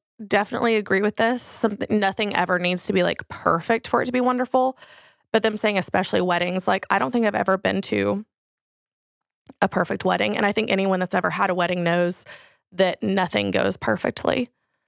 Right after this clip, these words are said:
So there's that too. "The biggest lie we tell ourselves," oh, this one's relatable. "I don't need to write that down because I will remember it." I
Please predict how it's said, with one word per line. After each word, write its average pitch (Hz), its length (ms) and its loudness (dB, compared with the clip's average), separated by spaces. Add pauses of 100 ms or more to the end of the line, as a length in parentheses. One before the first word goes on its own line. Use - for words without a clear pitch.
(220)
So - 380 -2 (120)
there's 202 200 0
that - 220 0
too. - 340 -2 (1200)
"The 226 60 6
biggest 220 300 0
lie 240 140 2
we 240 100 -2
tell 202 220 0
ourselves," 190 520 -2
oh, 175 120 4
this 175 180 -2
one's 180 160 -4
relatable. 190 460 0 (480)
"I 220 140 2
don't 285 180 -2
need 226 160 0
to 202 60 -2
write 185 200 0
that 202 160 0
down 180 280 2
because 202 260 0
I 202 120 2
will 208 120 0
remember 175 400 0
it." - 200 -4 (1160)
I 285 680 0